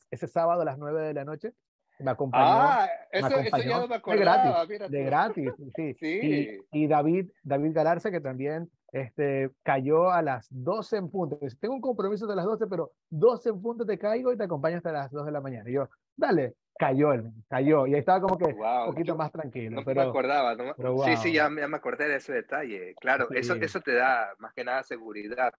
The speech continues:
Speaker 2: porque imagínate estar solito. <laughs> Y
Speaker 1: Ah, y el
Speaker 2: después
Speaker 1: frío.
Speaker 2: entonces es una... Claro.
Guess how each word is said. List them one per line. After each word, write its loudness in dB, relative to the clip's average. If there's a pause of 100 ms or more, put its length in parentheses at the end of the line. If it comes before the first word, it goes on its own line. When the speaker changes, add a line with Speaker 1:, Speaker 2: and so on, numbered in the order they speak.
Speaker 2:
porque -18
imagínate -8
estar -6
solito. -4 (280)
<laughs> -4
Y 2
Speaker 1:
Ah, 4
y 6
el 6
Speaker 2:
después -6
Speaker 1:
frío. 6
Speaker 2:
entonces 0
es 4
una... 4 (760)
Claro. -4